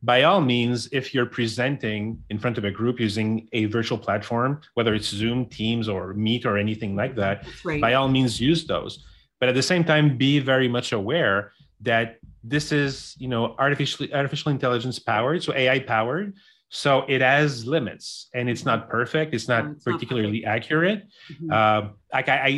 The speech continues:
Speaker 1: I, I, I'm not, it's not turned on. I'm actually gonna turn it on right now 'cause
Speaker 2: Yeah.
Speaker 1: it, it's, it probably picks up part of what I say, but not everything.
Speaker 2: It's
Speaker 1: As,
Speaker 2: pretty
Speaker 1: uh,
Speaker 2: good. It's pretty good, but yes, it's not perfect. It depends on accents,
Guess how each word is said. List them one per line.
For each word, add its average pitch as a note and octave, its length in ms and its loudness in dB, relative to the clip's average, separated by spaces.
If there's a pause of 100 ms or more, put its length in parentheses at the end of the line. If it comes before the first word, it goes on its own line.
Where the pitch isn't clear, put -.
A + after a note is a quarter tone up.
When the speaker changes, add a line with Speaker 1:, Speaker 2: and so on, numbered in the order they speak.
(100)
Speaker 1:
I, C3+ 200 0
I, C#3 80 0
I'm C3+ 120 -2
not, C#3+ 240 -2 (220)
it's - 160 -6
not D3 120 0
turned C3+ 160 0
on. B2+ 80 4
I'm A#2+ 140 0
actually C#3+ 200 -4
gonna B2 140 -2
turn A#2+ 200 -4
it A2 80 -2
on A2+ 140 -2
right G#2+ 180 -4
now A2 120 -2
'cause G2+ 360 -8
Speaker 2:
Yeah. F3 160 -4
Speaker 1:
it, B2 140 -4
it's, - 340 -14
it - 160 -6
probably C#3 300 -4
picks - 280 -4
up C3 240 0 (100)
part B2+ 180 2
of C3 60 0
what D#3 120 2
I D#3+ 100 4
say, D#3+ 220 0
but B2+ 160 -4
not A#2 180 0
everything. B2 540 -4 (260)
Speaker 2:
It's A3+ 160 2
Speaker 1:
As, A2+ 300 2
Speaker 2:
pretty G#2 120 4
Speaker 1:
uh, F#2+ 420 0
Speaker 2:
good. - 180 -12 (160)
It's A3+ 200 2
pretty C4+ 360 0
good, A#3+ 400 0
but A3 180 -2
yes, G3 300 -6
it's - 140 -8
not A3 220 0
perfect. A3 440 -4
It D#3+ 100 -10
depends F3+ 340 -6
on E3 200 -6
accents, G3+ 840 -2